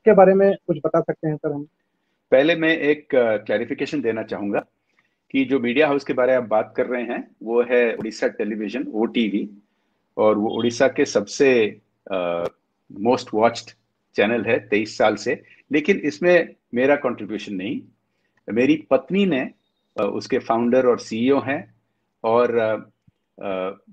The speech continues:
Speaker 2: उनका ही contribution, उनके team का ही कॉन्ट्रीब्यूशन, और खास करके कभी जब महिला अपने मेहनत से, अ, कोई enterprise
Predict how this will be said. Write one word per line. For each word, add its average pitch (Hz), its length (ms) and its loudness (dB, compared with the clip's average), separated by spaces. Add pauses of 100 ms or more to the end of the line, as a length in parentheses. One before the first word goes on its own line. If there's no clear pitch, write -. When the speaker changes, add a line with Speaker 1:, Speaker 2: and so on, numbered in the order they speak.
(440)
Speaker 2:
उनका 143 260 0
ही 175 120 2
contribution, 143 580 -4
उनके 123 240 -6
team 165 340 -4
का 147 120 -6
ही 135 80 -2
कॉन्ट्रीब्यूशन, 120 640 -8 (320)
और 135 80 0
खास 202 280 0
करके 226 280 0
कभी 196 520 -4 (340)
जब 131 140 -2
महिला 147 340 0 (460)
अपने 202 600 -2 (520)
मेहनत 151 560 0
से, 113 140 -6 (640)
अ, 110 300 -6 (140)
कोई 151 500 2
enterprise 135 600 -2